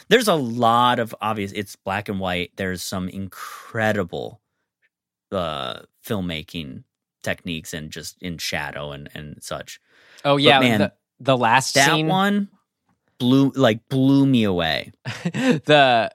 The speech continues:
Speaker 2: the last scene in the bedroom, just lighting wise, really
Speaker 1: Oh.
Speaker 2: struck a chord with me, where it's just, like, just bathed in these gorgeous deep shadows for their little
Speaker 1: And they,
Speaker 2: final
Speaker 1: yeah, they have the,
Speaker 2: confrontation.
Speaker 1: like,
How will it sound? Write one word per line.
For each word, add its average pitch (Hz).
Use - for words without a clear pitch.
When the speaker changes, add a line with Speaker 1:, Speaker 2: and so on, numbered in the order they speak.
Speaker 2:
the 143
last 143
scene 143
in 139
the 120
bedroom, 113
just 104
lighting 101
wise, 92
really 95
Speaker 1:
Oh. 220
Speaker 2:
struck 131
a 110
chord 107
with 113
me, 123
where 104
it's -
just, -
like, 95
just 131
bathed 127
in 113
these 101
gorgeous 104
deep 98
shadows 87
for 104
their 90
little 87
Speaker 1:
And 156
they, 165
Speaker 2:
final -
Speaker 1:
yeah, 165
they 156
have 156
the, 175
Speaker 2:
confrontation. 147
Speaker 1:
like, 127